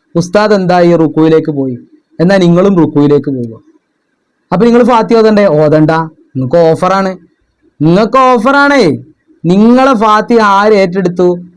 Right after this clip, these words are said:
പള്ളിയിലെ ഉസ്താദ് ഏറ്റെടുത്തു. ഓക്കെ, അതാണ് ഇവിടെ പറയുന്നത്. നോക്കിക്കോ. എന്നാൽ ഇമാമിനോടൊപ്പം ഖിയാമിൽ എന്ന് പറഞ്ഞ നൃത്തത്തിൽ ഫാത്തിഹയ്ക്ക് സമയം കിട്ടാത്തവൻ, ഇപ്പൊ ഞാൻ പറഞ്ഞ ഉദാഹരണത്തിൽ ഫാത്തിഹയ്ക്ക് സമയം കിട്ടിയില്ല, ഫാത്തിഹ ഓതേണ്ടതില്ല. അപ്പൊ ഇവിടെ ഒരു ചോദ്യം,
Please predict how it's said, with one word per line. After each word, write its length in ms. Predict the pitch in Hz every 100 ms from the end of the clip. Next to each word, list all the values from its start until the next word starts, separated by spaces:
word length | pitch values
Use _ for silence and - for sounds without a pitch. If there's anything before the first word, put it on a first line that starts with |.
| _ _
പള്ളിയിലെ 360 | 151 156 170 180
ഉസ്താദ് 380 | 156 - 156 160
ഏറ്റെടുത്തു. 640 | 135 131 123 - 117 110 101 _ 156
ഓക്കെ, 280 | 160 233 311 - _ _ -
അതാണ് 300 | 180 190 190
ഇവിടെ 160 | 190
പറയുന്നത്. 380 | 170 170 156 151
നോക്കിക്കോ. 340 | 175 165 139 117 _ _ _ _ _ _ _ _ _ -
എന്നാൽ 480 | 180 175 190 156 139 -
ഇമാമിനോടൊപ്പം 1300 | 202 233 247 269 277 269 262 247 240 240 247 247 -
ഖിയാമിൽ 460 | 190 190 208 226
എന്ന് 140 | 240 226
പറഞ്ഞ 160 | 220
നൃത്തത്തിൽ 680 | 254 240 190 196 185 165 131 - -
ഫാത്തിഹയ്ക്ക് 560 | 190 214 - 240 240
സമയം 480 | 254 202 185 214 226
കിട്ടാത്തവൻ, 580 | 180 175 160 151 147 127 - -
ഇപ്പൊ 180 | 151 202
ഞാൻ 180 | 202
പറഞ്ഞ 260 | 202 190 196
ഉദാഹരണത്തിൽ 600 | 202 175 175 175 185 202
ഫാത്തിഹയ്ക്ക് 420 | 190 180 185 196
സമയം 200 | 202 202
കിട്ടിയില്ല, 300 | 185 151 139 127 - _ _ -
ഫാത്തിഹ 420 | 170 180 175 190
ഓതേണ്ടതില്ല. 720 | 196 156 151 151 143 135 135
അപ്പൊ 140 | 196 269
ഇവിടെ 140 | 269
ഒരു 80 | 254
ചോദ്യം, 420 | 233 196 165 170